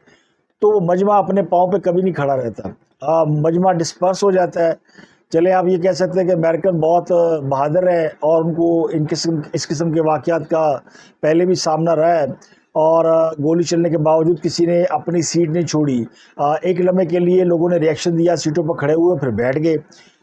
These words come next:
اور اسی طرح ڈونلڈ ٹرمپ پر جب فائر چلا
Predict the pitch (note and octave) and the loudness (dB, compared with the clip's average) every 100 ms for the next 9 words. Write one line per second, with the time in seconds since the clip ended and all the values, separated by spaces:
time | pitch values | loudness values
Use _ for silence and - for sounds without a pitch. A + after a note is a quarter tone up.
0 | - E3 F3+ G3+ A3 G#3+ G#3+ G#3 G3+ F3 | -2 -2 0 -2 0 2 4 4 4 0
1 | - - _ _ _ _ _ _ - E3 | -6 -20 _ _ _ _ _ _ -2 2
2 | G3 G3 G3 G#3 F#3+ - _ _ - F#3 | 2 2 2 0 -2 -8 _ _ -2 0
3 | F3 F3+ - E3 G3 E3+ G3 F#3 C3 | 0 0 0 0 0 0 2 2 0